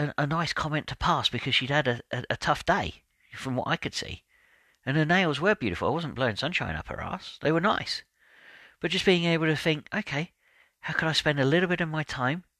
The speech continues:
to share with somebody else?" You know, that random act of kindness. It makes a difference. And that, again, helps me feel fulfilled. That, you know, I sat down and went, "Oh, good on you." I didn't mean to do it. I wasn't doing it, you know,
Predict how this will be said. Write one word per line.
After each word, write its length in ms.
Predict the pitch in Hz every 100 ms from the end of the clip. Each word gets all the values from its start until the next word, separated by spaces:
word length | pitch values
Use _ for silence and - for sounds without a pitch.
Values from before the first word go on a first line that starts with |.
| _ -
to 100 | -
share 280 | - 135 131
with 120 | 120
somebody 360 | 135 127 123
else?" 380 | 123 117 - - - _ _ - - _
You 120 | 127
know, 60 | 120
that 100 | -
random 340 | 135 127 123
act 180 | 131 -
of 60 |
kindness. 680 | - 120 131 92 90 - - _ _ - - - -
It 160 | 123 -
makes 320 | 147 156 -
a 60 | 135
difference. 600 | 151 143 - 78 - - - - - -
And 260 | 135 139
that, 260 | 226 208 - -
again, 460 | 131 143 143 202 - _ _
helps 340 | 131 196 -
me 120 | 208 214
feel 220 | 214 208
fulfilled. 560 | - - 247 117 80 - _ _ _ _ _ -
That, 140 | 185 - _ -
you 60 | 180
know, 100 | 165
I 40 |
sat 200 | 156 -
down 220 | 156 156
and 80 | 135
went, 160 | 131 - - - - _ _ _ -
"Oh, 200 | 262 - - _ _ -
good 140 | 233
on 100 | 95
you." 160 | 90 196 -
I 80 |
didn't 160 | 170 113
mean 180 | 110 139
to 60 | -
do 80 |
it. 60 | 92
I 40 |
wasn't 280 | 120 139 101
doing 200 | 107 110
it, 100 | 92 -
you 80 |
know, 80 | 101